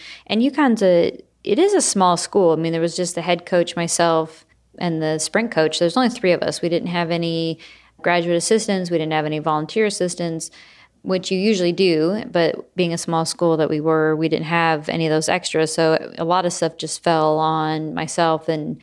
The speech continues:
and the other coach, 'cause our head coach ended up having a hip replacement <laughs> surgery. So he was out for about eight weeks <laughs> during,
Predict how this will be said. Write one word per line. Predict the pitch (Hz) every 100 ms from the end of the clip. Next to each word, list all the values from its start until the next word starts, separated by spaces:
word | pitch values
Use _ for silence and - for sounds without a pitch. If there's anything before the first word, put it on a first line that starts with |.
| -
and | 170
the | 196
other | 202
coach, | 190 175 170
'cause | 185 175
our |
head | 196 262
coach | 208 175 170
ended | 165
up | 170
having | 175 165 165 165 160 160
a | 160
hip | 165 320
replacement | 262 247 190 180 180
<laughs> | 190
surgery. | 165 170
So | 160 185
he | 233
was | 233 208
out | 180 -
for | 175
about | 170 160 -
eight | 170 -
weeks | 170 165 -
<laughs> |
during, | 233 208 185 185